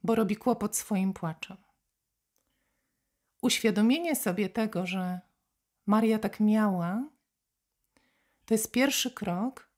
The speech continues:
do właśnie takiego popatrzenia z życzliwością na siebie, tego takiego elementu zrozumienia,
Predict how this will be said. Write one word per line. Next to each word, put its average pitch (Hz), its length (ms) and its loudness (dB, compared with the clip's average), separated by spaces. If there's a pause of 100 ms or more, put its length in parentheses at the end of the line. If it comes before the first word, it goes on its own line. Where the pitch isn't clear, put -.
(600)
do 202 180 0
właśnie 220 600 0 (1900)
takiego 240 380 2
popatrzenia 262 680 2
z 196 80 0
życzliwością 233 800 0
na 214 120 4
siebie, 214 760 -2 (320)
tego 214 220 -2
takiego 220 460 0
elementu 240 500 4
zrozumienia, 220 960 2